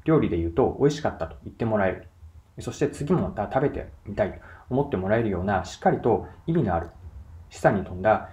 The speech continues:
提言まであって、アクションにつながる、ビジネスに貢献できるようなデータ分析を必要な、適切な相手に届ける能力。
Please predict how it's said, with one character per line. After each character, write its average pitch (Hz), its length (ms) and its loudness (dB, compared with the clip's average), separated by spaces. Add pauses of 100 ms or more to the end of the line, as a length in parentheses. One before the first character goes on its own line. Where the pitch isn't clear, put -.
(220)
提 135 160 2
言 131 160 2
ま 110 120 2
で 85 100 -2
あ 82 40 -2
っ 80 40 -8
て、 - 420 -2
ア - 80 0
ク - 80 -12
シ 160 100 0
ョ - 20 4
ン 151 40 4
に 139 60 0
つ - 100 -12
な 120 80 0
が 113 80 0
る、 101 180 -4
ビ 147 80 -4
ジ 175 100 0
ネ 139 80 2
ス - 100 -10
に 87 100 -4
貢 147 220 0
献 143 160 0
で 143 100 2
き 156 80 0
る 156 60 2
よ 101 100 0
う - 20 -2
な 110 180 -2
デ 120 160 0
ー 123 40 0
タ 127 80 2
分 135 140 2
析 104 320 -4
を 90 120 -4 (440)
必 - 280 -10
要 139 140 2
な、 131 100 0
適 - 260 -6
切 151 220 0
な 139 80 4
相 135 100 2
手 117 80 -2
に 90 100 -2
届 131 240 2
け 165 80 4
る 104 80 0
能 90 120 -6
力。 82 200 -10